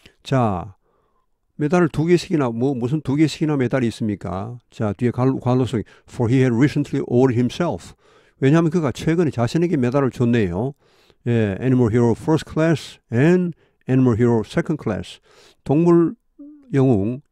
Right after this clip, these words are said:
일 등 무공 훈장, 동물 영웅 이 등 무공 훈장, 이것을 스스로에게 줬고, 어, 그 자기에게 준 메달을 둘 다 달고 나왔다는 말입니다. With his nine huge dogs frisking round him.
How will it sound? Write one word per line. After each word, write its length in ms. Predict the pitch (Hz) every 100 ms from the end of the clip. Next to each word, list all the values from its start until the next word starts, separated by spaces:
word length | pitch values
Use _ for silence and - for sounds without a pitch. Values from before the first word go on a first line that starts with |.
| _
일 120 | 135
등 220 | 143 175 156
무공 240 | 147 139
훈장, 400 | 110 95 85 85 _ _ _ _
동물 320 | 127 160 160
영웅 400 | 151 143 104 98 -
이 140 | 117 139
등 200 | 160 151
무공 240 | 147 147
훈장, 280 | 117 113 92
이것을 400 | 143 165 107 120 _ _
스스로에게 440 | - 143 170 160 131
줬고, 440 | - 147 98 90 _ _ _ _ -
어, 180 | 127
그 140 | 117 139
자기에게 400 | 135 160 170 160
준 280 | 160 175 -
메달을 520 | 131 131 151 104 123 - _ -
둘 220 | 139 143
다 200 | 139 131
달고 280 | 123 135 143
나왔다는 380 | 117 117 123
말입니다. 580 | 117 101 98 82 87 135 151 _ _ _ _ _ _ _ _ _ _ _ _ _ _ _ _ _ _ _ -
With 140 | 147
his 220 | 151 -
nine 380 | 131 147 170 180
huge 340 | 135 160 170 -
dogs 420 | 151 147 - -
frisking 580 | - 185 - 117 104 90
round 340 | 113 123 113
him. 220 | 131 90